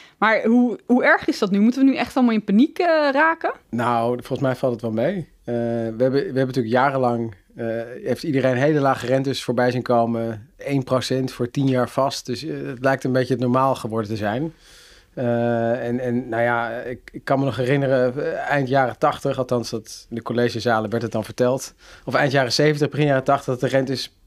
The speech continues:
Speaker 2: plus tien procent waren en daarboven. Dus, eh, ja, de rentes zijn nu, nou, wat is het? Twee?
Speaker 1: Ja, tussen twee en drie procent
Speaker 2: Drie,
Speaker 1: zit je nu
Speaker 2: precies.
Speaker 1: een beetje.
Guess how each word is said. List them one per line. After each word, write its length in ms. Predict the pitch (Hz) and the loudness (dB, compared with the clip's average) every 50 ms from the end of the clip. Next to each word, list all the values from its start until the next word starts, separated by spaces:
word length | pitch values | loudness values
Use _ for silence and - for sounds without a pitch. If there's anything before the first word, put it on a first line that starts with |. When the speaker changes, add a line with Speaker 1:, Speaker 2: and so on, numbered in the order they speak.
| _ | _
Speaker 2:
plus 300 | - 143 147 147 127 - | 0 2 2 2 0 -2
tien 200 | - - 151 147 | 0 0 0 2
procent 400 | 127 131 127 120 - 139 139 139 | 2 2 0 0 0 0 -2 0
waren 480 | 131 127 120 123 127 123 135 143 147 - _ - - - - - - - - | 0 2 2 2 2 0 -2 -2 -4 -6 _ -20 -20 -20 -20 -20 -20 -18 -8
en 80 | - - | -2 0
daarboven. 500 | 123 120 107 117 127 135 147 139 147 131 | 0 2 2 2 2 2 2 0 0 0
Dus, 260 | 117 123 117 - - | 0 0 -2 -2 -2
eh, 300 | - 131 120 117 120 120 120 107 - - - - - - _ _ _ | -2 0 2 2 2 2 0 -2 -6 -12 -20 -20 -20 -20 _ _ _
ja, 260 | - 92 92 90 92 - - | -10 -8 -8 -8 -8 -8 -6
de 120 | 135 135 | -4 -2
rentes 240 | 123 127 139 135 131 | 0 0 0 0 0
zijn 160 | - 143 131 | 0 0 2
nu, 240 | 139 156 170 170 - | 2 2 2 0 0
nou, 200 | - 127 139 131 | 0 0 2 2
wat 160 | 123 131 123 - | 2 0 -2 -4
is 100 | 151 147 | -4 -4
het? 260 | 180 180 - - - _ | -6 -6 -8 -12 -18 _
Twee? 480 | - - 151 156 165 170 170 165 151 - _ _ _ _ _ _ | -4 0 2 2 2 2 0 -4 -8 -12 _ _ _ _ _ _
Speaker 1:
Ja, 240 | - 180 180 196 180 | -4 -2 -2 -2 -2
tussen 300 | - - - - 196 190 | -4 -8 -10 -8 -8 -6
twee 200 | - - 208 202 | -4 -2 0 0
en 60 | 208 | 0
drie 180 | 202 - 240 226 | -2 -4 -6 -8
procent 480 | - - 202 - - - 302 311 330 - | -8 -10 -6 0 2 2 4 2 2 0
Speaker 2:
Drie, 140 | - 320 | -2 0
Speaker 1:
zit 20 | - | 2
je 60 | 330 | 4
nu 80 | 320 330 | 6 6
Speaker 2:
precies. 180 | 320 311 302 | 8 6 6
Speaker 1:
een 60 | 311 | 4
beetje. 320 | 311 311 - - 330 349 | 4 2 0 -2 -6 -10